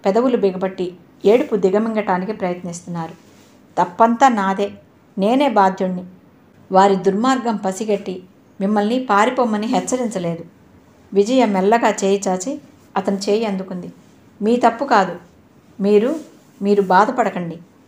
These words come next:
అంది. "ఇప్పుడు జీవితాంతం బాధపడినా ప్రయోజనం లేదు. ఛీ," తనని తాను యావగించుకున్నాడు.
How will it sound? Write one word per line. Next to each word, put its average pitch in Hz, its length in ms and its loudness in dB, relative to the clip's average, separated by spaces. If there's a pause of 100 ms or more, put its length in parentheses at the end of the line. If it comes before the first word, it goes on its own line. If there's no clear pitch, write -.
అంది. 180 240 -8 (580)
"ఇప్పుడు 202 260 0
జీవితాంతం 226 720 0
బాధపడినా 202 560 2
ప్రయోజనం 208 560 0
లేదు. 170 260 -4 (460)
ఛీ," 247 260 -4 (640)
తనని 220 200 2
తాను 202 440 2 (120)
యావగించుకున్నాడు. 196 880 2